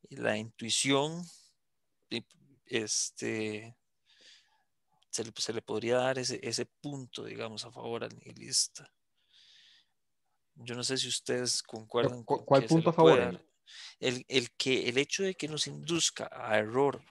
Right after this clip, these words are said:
Speaker 1: en algunos
Speaker 2: Ajá.
Speaker 1: casos, eh, no nos permite tener un criterio de corrección de cuáles son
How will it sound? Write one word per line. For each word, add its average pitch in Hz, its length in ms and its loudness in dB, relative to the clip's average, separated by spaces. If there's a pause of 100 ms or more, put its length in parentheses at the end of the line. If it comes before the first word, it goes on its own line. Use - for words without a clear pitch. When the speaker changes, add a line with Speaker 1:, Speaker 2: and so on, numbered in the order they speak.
Speaker 1:
en 107 180 0
algunos 104 440 -2
Speaker 2:
Ajá. - 20 -14
Speaker 1:
casos, - 680 -4 (720)
eh, 110 580 -2 (1160)
no 131 240 -6
nos 147 520 0
permite 123 500 -6
tener 117 320 -6
un 131 60 -12
criterio 127 460 -6
de 131 100 -4
corrección - 680 -6
de - 220 -14
cuáles 135 460 -4
son 135 560 -6